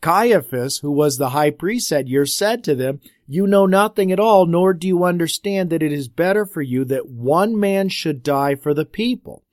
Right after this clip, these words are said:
not that the whole nation should perish." He did not say this of his own accord, but being high priest, that year he prophesied that Jesus would die for the nation, and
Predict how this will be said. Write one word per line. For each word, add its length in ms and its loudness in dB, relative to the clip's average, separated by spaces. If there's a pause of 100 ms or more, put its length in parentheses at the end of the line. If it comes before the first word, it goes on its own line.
(400)
not 600 4
that 160 -2
the 120 2
whole 280 4
nation 580 0
should 320 -6
perish." 540 -10 (540)
He 140 -6
did 180 0
not 280 -2
say 300 0
this 220 -4
of 120 -4
his 180 -2
own 200 -4
accord, 500 -4
but 300 -4
being 280 -2
high 260 -4
priest, 560 -4
that 300 0
year 260 -2
he 160 -2
prophesied 1120 -2 (300)
that 200 0
Jesus 600 -4
would 220 -2
die 320 2
for 180 -4
the 100 -2
nation, 640 -4 (220)
and 680 -4